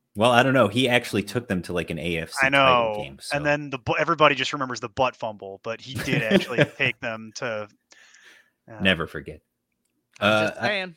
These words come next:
Speaker 1: it, I, I don't know. We talked about this a little bit on the Friday show where over his career, again, it was forever ago at this point,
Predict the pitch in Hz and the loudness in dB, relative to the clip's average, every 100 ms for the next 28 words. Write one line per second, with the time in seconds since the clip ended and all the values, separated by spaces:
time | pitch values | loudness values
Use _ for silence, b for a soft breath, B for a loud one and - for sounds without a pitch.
0 | _ 135 147 _ _ _ _ 123 - 156 | _ 0 0 _ _ _ _ -4 4 4
1 | 180 160 147 107 127 175 160 156 143 127 | 6 4 2 0 -2 2 2 2 0 0
2 | 113 123 117 113 110 101 104 101 95 - | 0 -4 -4 -2 -2 -2 -2 -2 -4 -2
3 | 107 104 98 - 101 92 90 87 87 87 | 0 0 -2 -4 -2 0 -2 -4 -4 -2
4 | 85 82 _ _ _ _ _ _ _ 120 | -4 -6 _ _ _ _ _ _ _ -2
5 | 127 117 120 - - 101 117 95 90 98 | 0 2 2 0 -2 0 2 2 2 0
6 | 98 127 98 92 - 139 143 117 - 117 | 2 2 2 -2 -4 -4 -2 -4 -4 -2
7 | 92 120 120 80 73 - 71 76 - - | 2 2 2 -6 -12 -14 -14 -14 -14 -14
8 | 82 - - 76 76 | -14 -16 -14 -12 -10